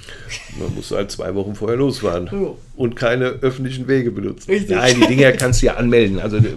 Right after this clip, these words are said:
Speaker 1: solange du keine Veränderungen machst, die jetzt, äh, gegen die, äh, Straßenverkehrs-, äh, Gesetzgebung verstoßen, kannst du
Speaker 2: Mhm.
Speaker 1: ja die auch, äh, anmelden und die sind ja auch für den Verkehr tauglich, ne?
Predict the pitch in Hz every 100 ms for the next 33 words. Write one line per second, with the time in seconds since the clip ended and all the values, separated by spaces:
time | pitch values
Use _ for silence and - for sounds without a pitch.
0 | 95 98 92 101 90 117 101 95 113 135
1 | 123 - 117 123 - 123 135 120 120 117
2 | - 113 107 104 - 92 110 104 - -
3 | - - - - 110 110 107 104 90 95
4 | 90 - - 104 107 95 85 104 120 -
5 | - 110 - 50 - 107 110 - - 107
6 | 107 107 - 107 113 110 104 - 147 143
7 | 92 - - - - - - - - 104
8 | 107 101 104 95 98 98 98 90 - 92
9 | 90 90 101 - - 98 87 - 95 -
10 | 95 - 98